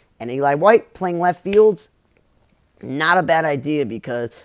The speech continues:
when you go out and spend all this money on Corey Seager to play shortstop and Marcus Semien to play second base,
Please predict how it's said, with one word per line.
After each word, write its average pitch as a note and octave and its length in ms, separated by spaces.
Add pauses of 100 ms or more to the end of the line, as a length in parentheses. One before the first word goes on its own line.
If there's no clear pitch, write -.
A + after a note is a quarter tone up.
(120)
when C3 140
you F3+ 100
go G3+ 140
out F#3 100
and E3 40
spend C3 240
all D#3 220
this F3+ 200
money D#3 180
on C3 80
Corey D#3 260
Seager C3+ 400
to B2 60
play B2+ 180
shortstop B2 460
and G#2 120
Marcus C#3 280
Semien D#3 160
to C3+ 80
play C3 160
second B2+ 340
base, C3 460